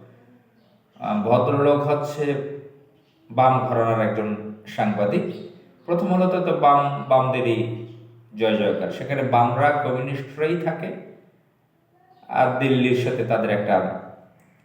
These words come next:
বোঝাপড়া থাকে। এটা একটা বিচিত্র চরিত্র।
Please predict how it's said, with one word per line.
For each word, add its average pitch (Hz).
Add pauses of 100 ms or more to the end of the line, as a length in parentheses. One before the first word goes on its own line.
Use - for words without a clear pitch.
(240)
বোঝাপড়া 110
থাকে। - (680)
এটা 156
একটা 202
বিচিত্র 175
চরিত্র। 135